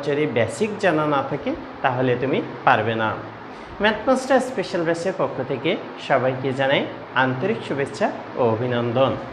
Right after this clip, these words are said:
আজ আমি আলোচনা করব পঁচিশ ছাব্বিশ পৃষ্ঠা যে দলগত কাজ আছে,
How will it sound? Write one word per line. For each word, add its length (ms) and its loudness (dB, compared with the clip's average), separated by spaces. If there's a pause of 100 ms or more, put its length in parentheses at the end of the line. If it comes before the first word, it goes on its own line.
(360)
আজ 240 6
আমি 140 4
আলোচনা 440 2
করব 380 0 (320)
পঁচিশ 420 0
ছাব্বিশ 380 2 (100)
পৃষ্ঠা 480 6 (360)
যে 140 2
দলগত 680 4
কাজ 260 6
আছে, 400 0